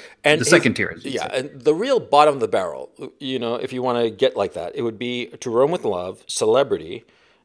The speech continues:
Speaker 1: and, um, anything else?
Speaker 2: I'd say Melinda, Melinda, Melinda for me. I, I, that goes to the bottom.
Speaker 1: No, it's that it was, it was a failure, but it was not a disaster. Celebrity and,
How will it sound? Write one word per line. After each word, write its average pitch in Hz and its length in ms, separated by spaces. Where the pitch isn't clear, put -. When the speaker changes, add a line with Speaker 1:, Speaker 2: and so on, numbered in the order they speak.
Speaker 1:
and, 120 500
um, 123 720
anything 131 380
else? 143 400
Speaker 2:
I'd 160 160
say 117 120
Melinda, 104 480
Melinda, 123 360
Melinda 104 420
for 104 140
me. 95 280
I, 92 80
I, 92 140
that 95 200
goes 92 260
to 92 100
the 87 100
bottom. 82 400
Speaker 1:
No, 262 320
it's 226 140
that 202 140
it 190 60
was, 185 180
it 180 100
was 170 140
a 165 80
failure, 104 480
but 127 100
it 139 80
was 135 180
not 160 300
a 123 200
disaster. 95 680
Celebrity 131 680
and, 113 160